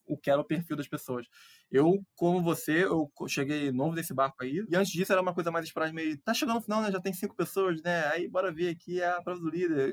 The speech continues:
Eu só não chego, prestei atenção bem no final. E agora, e, e nesse aqui já tá acompanhando desde a primeira semana, primeiro dia, ver quem tá entrando agora na casa.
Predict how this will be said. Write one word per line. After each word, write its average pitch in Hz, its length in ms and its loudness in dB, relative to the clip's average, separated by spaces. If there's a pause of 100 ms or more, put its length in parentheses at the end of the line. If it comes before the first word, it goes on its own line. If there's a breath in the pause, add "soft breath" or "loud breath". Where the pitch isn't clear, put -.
(120)
Eu - 120 -12
só 180 140 0
não 196 80 2
chego, 185 240 -2
prestei 170 220 -2
atenção 180 200 -6
bem 160 140 0
no 202 80 0
final. 220 320 -6 (320 soft breath)
E 139 80 0
agora, 143 340 4
e, 175 200 -2
e - 20 4
nesse 165 300 4
aqui 170 260 -2
já 160 100 0
tá 156 100 -2
acompanhando 160 320 -6
desde 165 120 -2
a - 40 -20
primeira 170 240 -2
semana, 165 300 -6
primeiro 170 300 -2
dia, 151 220 2
ver 151 160 -4
quem 170 200 -4
tá 170 140 -2
entrando 165 300 -2
agora 160 260 0
na 160 100 -6
casa. 165 320 0